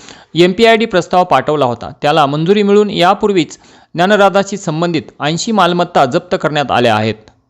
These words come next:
यावर सरकारचा प्राधिकृत अधिकारी तथा उपविभागीय अधिकारी बीड असा मालकी हक्कही नोंदवण्यात आला. पूर्वी जप्त केलेल्या मालमत्ता बीड, परभणी,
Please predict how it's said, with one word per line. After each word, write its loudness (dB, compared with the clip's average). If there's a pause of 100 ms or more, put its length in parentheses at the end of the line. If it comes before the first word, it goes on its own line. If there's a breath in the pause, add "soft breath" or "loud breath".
(140)
यावर 2
सरकारचा -2 (540 loud breath)
प्राधिकृत 0
अधिकारी 0
तथा 0
उपविभागीय 0
अधिकारी 0
बीड 0
असा 0
मालकी -2
हक्कही 0
नोंदवण्यात 0
आला. 2 (300)
पूर्वी 4
जप्त 0
केलेल्या 4
मालमत्ता 0
बीड, -2
परभणी, -2